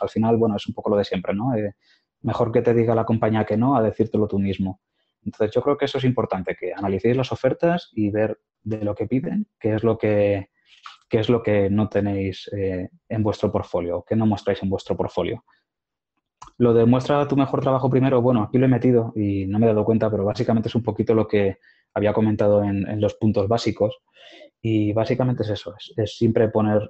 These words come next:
eh, lo, lo, lo comento por encima ya que lo tengo aquí a modo recuerdo, a modo recordatorio, pero realmente es eso, ¿no? Es básicamente enganchar al, al espectador, a la persona que lo está viendo desde el minuto uno. O sea, es que tiene que ser encender el, el vídeo, darle al play y automáticamente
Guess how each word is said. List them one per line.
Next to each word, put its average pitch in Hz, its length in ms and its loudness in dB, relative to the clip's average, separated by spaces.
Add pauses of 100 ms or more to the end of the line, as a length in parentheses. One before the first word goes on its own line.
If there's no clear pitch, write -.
(140)
eh, - 200 -4
lo, 107 120 0
lo, 107 440 2
lo 110 140 0
comento 117 300 2
por 120 120 2
encima 117 360 0
ya 110 120 0
que 110 100 -4
lo 107 80 0
tengo 104 180 0
aquí 113 380 0
a 104 100 -4
modo 104 180 0
recuerdo, 110 580 0 (360)
a 101 100 -6
modo 104 180 0
recordatorio, 104 640 0 (480)
pero 104 480 4
realmente 127 800 2 (1000)
es 120 180 2
eso, 101 220 -2
¿no? 104 160 0
Es 107 60 2
básicamente 120 920 0
enganchar 107 480 0
al, 113 480 2
al 98 540 -4
espectador, 104 500 0
a - 20 2
la 110 120 2
persona 113 300 -2
que 110 80 -2
lo 107 40 2
está 104 180 -2
viendo 156 300 2
desde 107 260 2
el 101 200 0
minuto 135 440 2
uno. 120 320 2
O 113 60 -14
sea, 113 160 0
es - 80 -4
que 131 100 -2
tiene 135 200 0
que 120 80 -8
ser 104 260 -4
encender 120 560 0
el, 131 540 4
el 120 180 2
vídeo, 147 320 2
darle 120 220 2
al 113 100 -2
play 139 320 -2
y 113 80 -6
automáticamente 127 880 -4